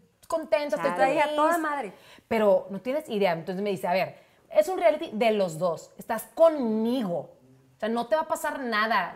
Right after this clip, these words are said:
Speaker 1: Lloras, estoy pega-, o sea, mi hombro está al lado de ti".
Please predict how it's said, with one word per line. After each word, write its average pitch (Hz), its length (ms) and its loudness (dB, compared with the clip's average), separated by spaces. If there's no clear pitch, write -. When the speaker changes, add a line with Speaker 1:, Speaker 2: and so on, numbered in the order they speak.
Speaker 1:
Lloras, 262 280 2
estoy 247 180 -8
pega-, 269 340 -6
o 233 60 -8
sea, 220 220 -8
mi 269 260 -2
hombro 269 200 0
está 320 120 -4
al 311 60 0
lado 294 140 0
de 294 60 -2
ti". 233 260 -6